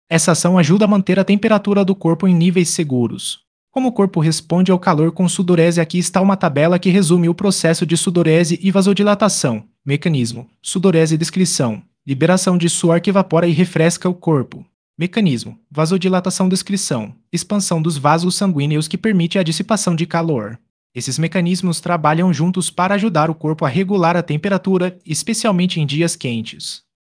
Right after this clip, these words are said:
Quando o calor é intenso, o corpo se adapta rapidamente para evitar o superaquecimento.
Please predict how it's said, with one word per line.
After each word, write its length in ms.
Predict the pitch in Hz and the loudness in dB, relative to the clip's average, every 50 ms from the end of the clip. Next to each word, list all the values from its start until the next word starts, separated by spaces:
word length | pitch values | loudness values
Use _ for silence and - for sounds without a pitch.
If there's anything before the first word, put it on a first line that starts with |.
| _ _ | _ _
Quando 160 | 147 151 165 | 0 2 2
o 60 | 208 - | 2 2
calor 260 | - 220 175 160 170 | 2 2 4 4 4
é 60 | 185 | 4
intenso, 500 | 196 190 190 139 120 113 110 - - - - | 2 2 2 0 -2 -2 -4 -6 -8 -10 -8
o 100 | 160 151 | -8 -6
corpo 300 | 156 - 202 202 208 196 | 0 0 0 0 0 -2
se 120 | 160 - 160 | 0 0 -2
adapta 380 | 156 156 156 160 156 - - | 0 2 0 0 0 -2 -4
rapidamente 640 | 151 151 180 180 - 185 180 170 156 156 156 - 156 | -2 -2 -2 -2 -2 -2 0 2 2 0 0 0 0
para 180 | - 185 190 | 0 0 0
evitar 340 | 202 180 208 196 - 175 175 | 0 0 -2 0 0 0 0
o 40 | 175 | 0
superaquecimento. 1080 | - 196 165 185 175 165 156 156 147 135 - - 151 143 135 117 98 - - - - | -2 -2 -2 -2 -2 -2 -2 -4 -6 -6 -4 -2 -2 -2 -2 -4 -6 -10 -18 -20 -20